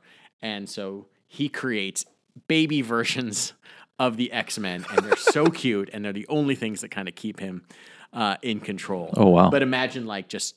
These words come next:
Speaker 1: you take Wolverine, and he's reduced down to this adorable toddler body. Same thing with Cyclops.
Speaker 2: Yeah.
Speaker 1: Uh, probably Psylocke and Colossus and some
Speaker 2: Yeah.
Speaker 1: of the regulars in the mid eighties.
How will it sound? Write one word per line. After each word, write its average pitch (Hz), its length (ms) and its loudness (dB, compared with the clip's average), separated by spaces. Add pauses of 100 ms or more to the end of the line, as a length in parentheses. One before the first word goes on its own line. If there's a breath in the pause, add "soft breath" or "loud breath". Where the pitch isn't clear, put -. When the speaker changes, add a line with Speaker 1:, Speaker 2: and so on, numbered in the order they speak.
(120)
Speaker 1:
you 127 100 -2
take 110 300 -4
Wolverine, 107 640 -4
and 95 100 -10
he's 92 160 -10
reduced 98 400 -8
down 87 240 -6
to 85 100 -14
this 92 300 -16
adorable 92 460 -10
toddler 90 380 -4
body. 87 420 -4
Same 87 240 -12
thing 90 160 -16
with 87 160 -16 (220)
Cyclops. 87 680 -2
Speaker 2:
Yeah. 98 240 12 (1300 loud breath)
Speaker 1:
Uh, 82 260 -10 (840)
probably 87 240 -6
Psylocke 82 580 -4
and - 220 -18 (260)
Colossus 90 600 -4
and 80 120 -10
some 113 80 8
Speaker 2:
Yeah. 95 120 10
Speaker 1:
of 82 80 -6
the 78 160 -10 (180)
regulars 87 540 -6
in 82 40 -12
the 80 60 -12
mid 87 240 -8
eighties. 85 480 -8